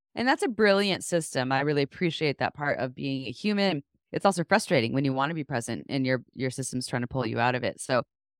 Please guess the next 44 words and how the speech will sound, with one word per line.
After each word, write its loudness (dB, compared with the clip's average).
it's 6
an 8
art 6
and 0
a 0
skill. 0
It's 0
not 2
a 0
hard 0
one. 0
You -2
know, 2
our 2
top -2
advice -2
for 0
that 4
is -4
meditation, 0
uh, -6
the 2
cultivating 0
a 0
meditation -6
practice. -2
And -2
it -2
can 2
entirely 4
change -4
your -2
life 0
in, -6
in -8
every 0
way, 2
from -2
sexuality 0
to, -2
like 0
April 0
said, 2
friends, 2